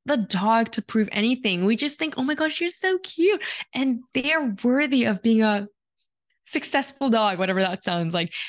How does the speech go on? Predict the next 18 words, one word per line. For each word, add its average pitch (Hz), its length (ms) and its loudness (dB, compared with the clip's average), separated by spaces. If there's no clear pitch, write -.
They 262 160 2
are 370 160 2
worthy 277 420 2
of 311 200 0
cuddles. 294 640 0
They 302 140 0
are 349 100 2
worthy 311 520 0
of - 220 -6
treats - 840 -4
just 262 360 -2
for 311 120 0
being 269 400 -2
themselves. 202 600 -2
They 247 120 0
are 247 80 2
worthy 226 600 2
of 214 180 -4